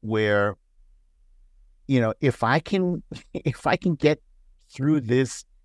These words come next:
episode and come out the other side clean and stay clean, that at least I'll salvage some of their childhood, you know? And, um, and, and that was it. There was two thousand three.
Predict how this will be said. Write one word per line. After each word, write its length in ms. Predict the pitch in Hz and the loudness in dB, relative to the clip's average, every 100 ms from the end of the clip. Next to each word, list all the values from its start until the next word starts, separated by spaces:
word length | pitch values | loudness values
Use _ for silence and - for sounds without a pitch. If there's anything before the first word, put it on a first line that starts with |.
| _ _ | _ _
episode 840 | 123 120 127 - - 95 87 85 80 _ _ _ _ _ _ _ _ _ _ - | -2 -2 0 -2 2 2 2 0 -4 _ _ _ _ _ _ _ _ _ _ -4
and 280 | 113 101 98 - - | 0 0 0 -6 -10
come 280 | 139 147 139 | 0 2 4
out 200 | 131 120 | 2 0
the 140 | 117 | 0
other 160 | 113 110 | 2 0
side 440 | - 110 98 - | 2 2 2 0
clean 540 | - - 120 98 87 - | -10 -2 0 0 0 -2
and 180 | 98 95 | -4 -4
stay 300 | - 113 110 | 0 2 2
clean, 540 | - 95 87 82 80 _ _ _ - | 0 0 0 0 -4 _ _ _ -2
that 260 | 98 92 | 2 2
at 140 | 107 107 | 2 2
least 280 | 110 104 101 | 2 2 2
I'll 120 | 101 | 0
salvage 680 | - 104 101 95 92 - - | 0 2 2 2 -2 -6 -18
some 420 | - - 110 107 | -8 0 4 4
of 180 | 87 87 | 2 0
their 160 | 85 | 0
childhood, 720 | - 98 82 78 - 69 57 - _ - | 0 -2 0 -2 -2 -4 -4 -10 _ -8
you 160 | 95 85 | -2 2
know? 300 | 78 71 - 104 | 2 -2 -4 -2
And, 340 | 98 92 92 | 2 2 2
um, 340 | 90 87 85 - _ _ _ _ _ _ - - _ - | 2 0 -2 -8 _ _ _ _ _ _ -20 -20 _ -6
and, 160 | 117 104 | -4 -2
and 120 | 110 113 | 0 2
that 160 | 131 | 4
was 200 | 131 117 | 2 4
it. 200 | 151 - | 2 2
There 140 | 98 110 | -2 0
was 300 | 113 101 - | 0 -2 -10
two 240 | - 127 | -6 -2
thousand 480 | 120 117 127 120 - | 2 4 2 0 -4
three. 360 | 113 117 135 | 0 0 0